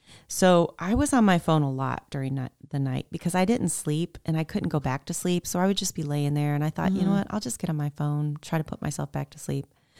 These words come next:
Speaker 1: Well, it's not that it didn't work, 'cause it actually did work. Like, I would get tired and go back to sleep.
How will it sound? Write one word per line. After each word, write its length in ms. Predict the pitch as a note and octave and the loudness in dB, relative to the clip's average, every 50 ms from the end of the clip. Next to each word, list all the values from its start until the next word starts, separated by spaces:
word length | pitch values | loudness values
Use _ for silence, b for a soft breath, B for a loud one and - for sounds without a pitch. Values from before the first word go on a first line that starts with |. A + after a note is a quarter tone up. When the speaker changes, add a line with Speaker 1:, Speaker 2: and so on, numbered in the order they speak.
| b b b b b | b b b b b
Speaker 1:
Well, 300 | - A3 A3 A3+ G#3+ - - | 6 8 8 8 8 4 2
it's 140 | G#3 - | -2 0
not 200 | G#3+ A#3+ C4+ D4 | 2 2 2 2
that 120 | - A#3 A3+ | 2 2 2
it 120 | E3 - - | 2 2 2
didn't 240 | E3 - - D3+ | -2 -2 -2 -2
work, 200 | D3 C#3+ - - - - | -2 -2 -4 -4 -8 -6
'cause 160 | - F3 E3 | -4 -2 -2
it 80 | F3 - | -2 -2
actually 400 | - F#3+ F#3+ - - - D#3+ D3+ | -2 -4 -4 -4 -4 -2 -2 -2
did 260 | C#3+ - C#3 C3+ - | -2 -2 -4 -4 -4
work. 280 | - - - - - - - | -6 -8 -8 -8 -8 -6 -4
Like, 140 | D#3+ D#3 - | -4 -2 0
I 100 | E3 D#3+ | 0 0
would 120 | D#3+ D#3+ | 0 0
get 160 | D#3 D#3 - - | -2 -4 -4 -4
tired 360 | D3 D3 C#3+ C#3+ C#3 C#3+ C#3+ | -4 -2 0 0 0 0 -2
and 80 | D3 | -4
go 80 | C#3+ C#3 | -4 -4
back 220 | C#3 C#3 D3 - | -2 -4 -4 -4
to 80 | - - | -6 -8
sleep. 340 | - - B3+ G3+ - - | -2 2 2 2 2 -2